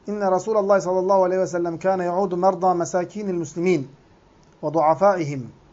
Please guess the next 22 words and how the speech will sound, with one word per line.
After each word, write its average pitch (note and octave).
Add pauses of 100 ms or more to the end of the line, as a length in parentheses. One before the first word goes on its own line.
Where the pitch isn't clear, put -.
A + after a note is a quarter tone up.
(880)
Sahabeler G3+
diyor A3+
ki, E3+
Resulullah G#3
sallallahu G3+
aleyhi F3+
ve E3+
sellem E3 (300)
miskin, F#3+
zavallı, F3
yoksul, F3+ (1080)
zayıf F#3+ (580)
kimseleri F#3+
çokça F#3
ziyaret D#3+
ederdi. B2 (680)
Onların F3
peşini E3
bırakmıyordu D3
yani B2+
Aleyhisselatü B2+
Vesselam. -